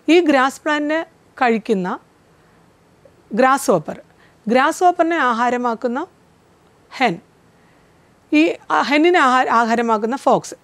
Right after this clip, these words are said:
ഇങ്ങനെയാണ് ആ ഫുഡ് ചെയിൻ പോകുന്നത്. പക്ഷേ നമുക്കറിയാം ഈ ഗ്രാസ് ഹോപ്പറിന്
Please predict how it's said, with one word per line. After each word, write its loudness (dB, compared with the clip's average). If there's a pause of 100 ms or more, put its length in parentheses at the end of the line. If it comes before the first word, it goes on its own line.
ഇങ്ങനെയാണ് 2
ആ 0
ഫുഡ് -6
ചെയിൻ 0
പോകുന്നത്. -2 (340)
പക്ഷേ 0
നമുക്കറിയാം 0
ഈ -4
ഗ്രാസ് -2
ഹോപ്പറിന് -2